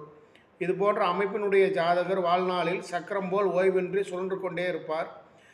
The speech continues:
ஒரு சிலருக்கு இந்த அமைப்பு நிம்மதியான வாழ்க்கையையும் நிம்மதியான சந்தோஷங்களையும் அது கொடுக்காதுங்க. குரு சந்திரன் வீட்டில் உச்சம் பெற்று சந்திரன் தனுசு ராசியில் பரிவர்த்தனை யோகத்தை அமர்ந்தால் இந்த அமைப்பு திடீர் அதிர்ஷ்டத்தையும் தரக்கூடிய வல்லமையாக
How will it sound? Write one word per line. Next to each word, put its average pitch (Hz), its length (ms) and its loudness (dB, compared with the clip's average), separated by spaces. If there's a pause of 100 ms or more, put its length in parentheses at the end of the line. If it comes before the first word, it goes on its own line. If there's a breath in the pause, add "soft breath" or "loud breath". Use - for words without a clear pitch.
(180 loud breath)
ஒரு 175 160 -2
சிலருக்கு 202 380 0
இந்த 185 140 0
அமைப்பு 190 380 0
நிம்மதியான 190 600 2
வாழ்க்கையையும் 175 680 0 (180)
நிம்மதியான 196 500 0
சந்தோஷங்களையும் 185 800 -4
அது 180 200 -4
கொடுக்காதுங்க. 165 680 -4 (1120)
குரு 226 240 0
சந்திரன் 220 400 2
வீட்டில் 196 320 4
உச்சம் 190 400 0
பெற்று 190 360 0
சந்திரன் 190 380 -2
தனுசு 190 320 0
ராசியில் 190 420 -2
பரிவர்த்தனை 190 680 0
யோகத்தை 175 360 -2
அமர்ந்தால் 160 580 -2 (440 loud breath)
இந்த 185 240 2
அமைப்பு 202 440 -2
திடீர் 185 280 4
அதிர்ஷ்டத்தையும் 196 680 0
தரக்கூடிய 185 500 -2
வல்லமையாக 175 540 0